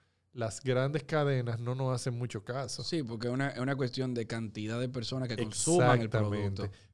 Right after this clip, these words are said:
Speaker 1: Pero sí, cuando los comediantes ya empiezan a colocar sus especiales en plataformas como H B O, Netflix, Amazon Prime,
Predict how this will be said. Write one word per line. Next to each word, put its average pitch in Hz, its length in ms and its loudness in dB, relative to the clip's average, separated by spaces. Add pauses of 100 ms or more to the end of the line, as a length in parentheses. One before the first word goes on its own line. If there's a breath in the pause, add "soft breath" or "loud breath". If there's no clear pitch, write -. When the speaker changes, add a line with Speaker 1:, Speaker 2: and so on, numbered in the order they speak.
Speaker 1:
Pero 139 260 4
sí, 165 320 0
cuando 120 280 0
los 113 120 2
comediantes 127 800 -2
ya 127 180 2
empiezan 123 380 -2
a 135 60 -2
colocar 127 560 2
sus - 240 -8
especiales 117 760 0
en 104 100 -6
plataformas 113 800 -4
como 113 240 -4
H 113 220 -2
B 110 180 0
O, 120 260 2 (320 soft breath)
Netflix, 113 720 -2 (300)
Amazon 113 420 -2
Prime, 127 540 0